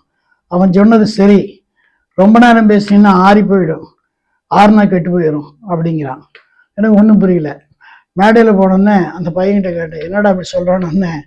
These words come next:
"சார், முன்னால போர்டை நீங்க பார்க்கலையான்னா?" "பார்க்கலையான்னு." "ம், இந்த சொற்பொழிவு செய்பவர் இவர். முடிந்ததுடன் சுண்டல், பொங்கல் வழங்கப்படும்னு போட்டிருக்கேன்.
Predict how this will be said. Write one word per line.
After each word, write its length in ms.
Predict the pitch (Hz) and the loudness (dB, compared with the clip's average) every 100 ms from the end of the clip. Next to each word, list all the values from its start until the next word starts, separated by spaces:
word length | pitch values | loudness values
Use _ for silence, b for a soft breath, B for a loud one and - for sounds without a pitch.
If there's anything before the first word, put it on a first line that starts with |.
| b b b b | b b b b
"சார், 340 | - 190 180 | -6 -4 -2
முன்னால 420 | 165 190 208 185 165 | -2 0 2 0 0
போர்டை 240 | 185 208 | 0 2
நீங்க 240 | 190 185 170 165 | 0 -2 -4 -4
பார்க்கலையான்னா?" 520 | 180 180 165 151 147 147 _ _ _ 165 | -4 -6 -8 -8 -12 -16 _ _ _ -4
"பார்க்கலையான்னு." 480 | 196 196 165 143 147 _ b b b b b _ | -2 -2 -6 -6 -14 _ b b b b b _
"ம், 140 | 190 202 _ _ _ | -6 -6 _ _ _
இந்த 320 | - 196 196 185 | -4 0 2 2
சொற்பொழிவு 960 | 214 208 220 240 220 220 254 247 - _ _ | 0 0 2 2 4 2 2 -2 -16 _ _
செய்பவர் 760 | - - 208 208 202 226 233 - | -8 0 2 4 4 2 -2 -4
இவர். 400 | 214 208 185 - b b _ _ _ _ _ _ _ - | 2 2 2 -4 b b _ _ _ _ _ _ _ -4
முடிந்ததுடன் 640 | 208 247 240 202 196 220 262 - _ - - | 2 4 4 4 2 0 -2 -4 _ -18 -2
சுண்டல், 460 | 220 240 240 262 262 - _ | 2 4 4 2 -2 -16 _
பொங்கல் 680 | - 202 214 226 233 - _ 185 | -2 2 4 4 2 -2 _ -2
வழங்கப்படும்னு 600 | 185 208 196 175 202 208 - | 2 4 4 2 2 0 0
போட்டிருக்கேன். 480 | 175 170 151 151 | -2 -2 -6 -8